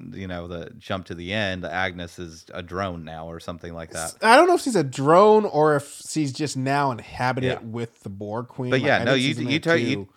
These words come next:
Speaker 1: you turn that cop into a drone and you send
Speaker 2: Mm-hmm.
Speaker 1: him back to the police station to turn all them into drones, and then
Speaker 2: Or
Speaker 1: you
Speaker 2: at
Speaker 1: take
Speaker 2: least
Speaker 1: over the whole Earth.
Speaker 2: Yeah.
Speaker 1: Like, there's no one to stop you.
Speaker 2: There's no,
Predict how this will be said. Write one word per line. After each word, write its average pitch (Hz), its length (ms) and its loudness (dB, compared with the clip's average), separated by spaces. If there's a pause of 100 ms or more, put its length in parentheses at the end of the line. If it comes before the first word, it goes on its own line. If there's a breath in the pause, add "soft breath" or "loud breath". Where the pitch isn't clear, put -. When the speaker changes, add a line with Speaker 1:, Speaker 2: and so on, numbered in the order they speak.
Speaker 1:
you 131 120 -2
turn 175 240 -2
that 143 220 4
cop 135 260 4
into 123 300 -2
a 98 80 -2
drone 110 380 0
and 101 120 -2
you 143 80 0
send 131 140 -2
Speaker 2:
Mm-hmm. 117 180 2
Speaker 1:
him 107 100 -2
back 107 200 4
to 107 80 -8
the 95 80 -8
police 113 300 -6
station 98 340 -6
to 90 80 -12
turn 104 220 -2
all 101 160 2
them 110 220 0
into 104 160 -2
drones, 98 400 -2 (300 loud breath)
and 104 140 4
then 170 80 10
Speaker 2:
Or 165 80 8
Speaker 1:
you 151 60 6
Speaker 2:
at 123 40 -2
Speaker 1:
take 156 200 6
Speaker 2:
least - 20 6
Speaker 1:
over 160 220 8
the 127 200 8
whole 143 400 6
Earth. 123 480 4
Speaker 2:
Yeah. 165 280 4 (200)
Speaker 1:
Like, 143 140 6
there's 240 120 6
no 202 140 6
one 170 160 4
to 107 80 -2
stop 90 320 -2
you. 403 60 2
Speaker 2:
There's 466 160 12
no, 269 140 2